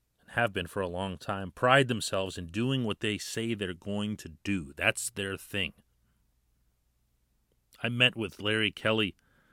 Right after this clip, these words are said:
myself, my wife did as well, last week up in Cranberry.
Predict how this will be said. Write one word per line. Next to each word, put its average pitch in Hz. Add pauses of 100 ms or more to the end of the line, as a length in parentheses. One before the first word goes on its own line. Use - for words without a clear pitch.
(680)
myself, 104
my 95
wife 95
did 92 (360)
as 92
well, 104
last 104
week 104 (720)
up 107
in 95
Cranberry. 92